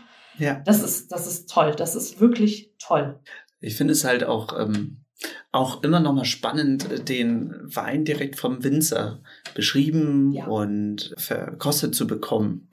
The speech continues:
Speaker 2: Ja.
Speaker 1: Da, ich finde, es hat einfach auch noch mal einen großen Unterschied, wenn man die Emotion der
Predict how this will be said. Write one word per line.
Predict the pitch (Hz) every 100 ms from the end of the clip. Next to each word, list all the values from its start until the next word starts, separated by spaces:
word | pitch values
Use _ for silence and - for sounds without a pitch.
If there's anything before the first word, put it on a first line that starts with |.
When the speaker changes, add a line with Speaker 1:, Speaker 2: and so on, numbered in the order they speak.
| -
Speaker 2:
Ja. | 196 175
Speaker 1:
Da, | 127 123
ich | 135
finde, | 143 139
es | 143 - 165
hat | - - 139 -
einfach | 127 127
auch | 110
noch | 135 131
mal | 127 117 117
einen | 113 113
großen | - 135 165 -
Unterschied, | - 135 131 117 120 120
wenn | 117
man | 113 113
die | 120
Emotion | 113 113 110 - 139 139 120 110 - - - _
der | 120 107 104 104